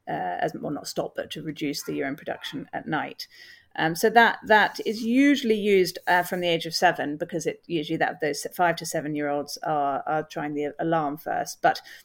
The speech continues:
it can also be used from the age of five if, if, if the, if it's appropriate. Um, so, um, a-, and that's something that some children will continue for years. Some children, you know, six months.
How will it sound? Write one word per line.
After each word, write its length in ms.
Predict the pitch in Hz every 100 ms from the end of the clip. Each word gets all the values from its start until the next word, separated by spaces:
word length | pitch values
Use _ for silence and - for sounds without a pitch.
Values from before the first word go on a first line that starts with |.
| _
it 120 | 180
can 180 | - 180
also 220 | 156 -
be 120 | 156 147
used 160 | 147
from 140 | - 147
the 80 |
age 120 | 143 165
of 80 |
five 260 | - 139 131
if, 200 | 123 - -
if, 200 | - - - -
if 180 | 165 -
the, 160 | - - _ -
if 140 | -
it's 220 | - - - _ -
appropriate. 580 | - - 147 - - - _ _ _ _ _ _ _ _ _ -
Um, 360 | 170 165 160 - - - - -
so, 580 | - - 196 180 170 170
um, 440 | 170 175 175 170 - - _
a-, 180 | - -
and 160 | 196 196
that's 240 | 208 -
something 280 | 220 185 190
that 120 | 180
some 200 | - 190
children 280 | 175 185 180
will 80 | 175
continue 380 | 180 170 185 170
for 120 | 180
years. 440 | 185 220 220 214
Some 300 | - - 196
children, 640 | 190 190 165 180 175 196 - _ -
you 140 | 180
know, 220 | 170 170
six 280 | 170 - -
months. 440 | 180 175 - -